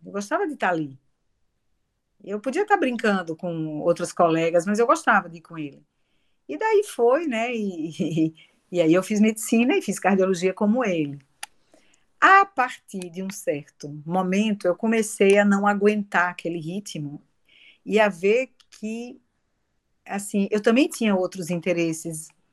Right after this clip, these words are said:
que era muito da alma. Meu pai era um médico muito da alma humana também, muito. Mas eu fui, em oitenta e cinco, eu fiz, fui pro incó, em São Paulo, e eu me lembro que em alguns momentos eu me sentia um E T,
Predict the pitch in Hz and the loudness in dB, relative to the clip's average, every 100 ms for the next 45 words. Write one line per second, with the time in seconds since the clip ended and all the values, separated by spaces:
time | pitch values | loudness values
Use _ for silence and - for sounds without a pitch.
0 | _ _ - 202 196 220 214 196 190 180 | _ _ 4 6 6 0 -2 2 4 2
1 | 160 151 147 147 175 226 247 254 214 208 | 0 -4 -8 -12 -10 -6 -4 -4 -8 -8
2 | 208 - 226 226 208 190 175 175 170 160 | -10 -10 -12 -10 -8 -6 -6 -8 -16 -20
3 | 151 147 160 151 147 175 175 151 _ _ | -20 -20 -20 -20 -20 -20 -20 -20 _ _
4 | _ _ _ _ _ _ 185 196 220 240 | _ _ _ _ _ _ -4 -2 0 -2
5 | 269 - - - 190 196 202 220 208 - | -4 -10 -20 -12 -6 -6 -4 -6 -6 -10
6 | _ 190 185 180 180 254 262 311 - 254 | _ -14 -6 -2 -2 -2 -2 -4 -4 -4
7 | 254 220 196 - 208 175 - - _ _ | -4 0 -2 0 -4 -4 -12 -20 _ _
8 | - 202 202 190 165 - 185 311 302 160 | -2 -2 2 0 2 6 6 6 -2 -6
9 | 160 151 185 208 240 180 - _ _ _ | -6 -2 0 2 0 -4 -8 _ _ _
10 | _ _ 226 285 302 311 311 285 285 247 | _ _ 2 2 2 -2 -4 -4 -2 -4
11 | 247 269 262 247 240 240 226 214 233 214 | -4 -4 -4 -6 -8 -8 -8 -10 -4 -2
12 | 214 220 - 151 | -2 -4 -4 -6